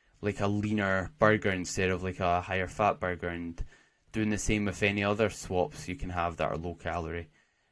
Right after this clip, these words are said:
And also keeping protein intake high, uh, because that will help in terms of satiety, or basically fill you up. It also has a thermic effect, meaning you burn more calories digesting protein. So in terms of how you can do this is when you are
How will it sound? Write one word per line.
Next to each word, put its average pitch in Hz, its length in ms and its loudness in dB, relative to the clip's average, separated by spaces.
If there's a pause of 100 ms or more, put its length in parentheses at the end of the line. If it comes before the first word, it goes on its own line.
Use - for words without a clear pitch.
(120)
And 101 200 0
also 139 400 4
keeping 123 420 0
protein 113 400 -2
intake 101 320 0
high, 98 480 2
uh, 95 220 -2
because 95 240 -8
that 104 180 4
will 95 80 0
help 95 340 -2
in 95 120 -6
terms 92 300 -2
of 92 80 -10
satiety, 101 680 0
or 87 80 -2
basically 98 440 -4
fill 98 260 -2
you 98 120 -2
up. - 280 4 (500)
It 85 160 -2
also 113 440 4
has 107 240 2
a 101 40 2
thermic 104 460 0
effect, 90 460 -4
meaning 90 360 -6 (340)
you 101 100 -4
burn 101 280 2
more 98 200 -2
calories 92 500 0
digesting 90 560 -2
protein. 82 420 -8
So 82 280 -6 (400)
in 104 120 -4
terms 120 300 4
of 117 60 2
how 117 80 2
you 117 100 2
can 110 200 2
do 110 140 4
this 120 360 0
is 95 340 -2
when 107 240 0
you 104 180 2
are 101 440 6